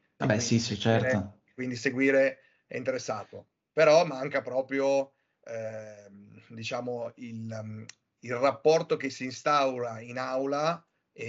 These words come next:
Speaker 1: nelle
Speaker 2: Interazione,
Speaker 1: eh,
Speaker 2: il
Speaker 1: nelle relazioni.
Speaker 2: networking, sì,
Speaker 1: E a
Speaker 2: no, è
Speaker 1: me
Speaker 2: vero,
Speaker 1: molto
Speaker 2: è
Speaker 1: spesso
Speaker 2: vero.
Speaker 1: manca proprio il viso, cioè, perché purtroppo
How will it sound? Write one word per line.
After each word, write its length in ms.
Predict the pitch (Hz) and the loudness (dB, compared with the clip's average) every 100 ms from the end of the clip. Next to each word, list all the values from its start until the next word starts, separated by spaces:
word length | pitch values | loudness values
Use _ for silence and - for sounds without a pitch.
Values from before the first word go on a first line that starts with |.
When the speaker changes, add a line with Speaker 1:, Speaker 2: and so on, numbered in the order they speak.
| 123 | 0
Speaker 1:
nelle 0 | |
Speaker 2:
Interazione, 1080 | 120 131 127 117 120 127 139 131 123 113 135 | 4 6 6 6 6 8 8 8 6 6 4
Speaker 1:
eh, 60 | |
Speaker 2:
il 60 | 123 | 4
Speaker 1:
nelle 340 | 127 123 120 120 | 4 4 4 4
relazioni. 560 | 135 123 120 123 117 | 6 4 2 2 2
Speaker 2:
networking, 360 | 113 110 104 101 | 2 -2 -4 -8
sì, 260 | - 117 117 | -8 -2 2
Speaker 1:
E 60 | |
a 60 | - | 4
Speaker 2:
no, 60 | |
è 40 | - | 4
Speaker 1:
me 40 | |
Speaker 2:
vero, 140 | 113 113 | 4 0
Speaker 1:
molto 160 | 110 | -2
Speaker 2:
è 0 | |
Speaker 1:
spesso 400 | - - 156 113 | -6 -2 0 0
Speaker 2:
vero. 0 | |
Speaker 1:
manca 300 | 113 139 - | 0 0 -4
proprio 260 | - 135 143 | -10 -6 -2
il 140 | 143 | -2
viso, 540 | 131 156 165 123 123 110 | -4 -6 -6 -4 -6 -6
cioè, 280 | 110 120 101 _ | -4 -4 -4 _
perché 300 | - 113 123 | -14 -8 -8
purtroppo 720 | 110 113 147 156 135 131 117 | -6 0 2 2 0 0 -2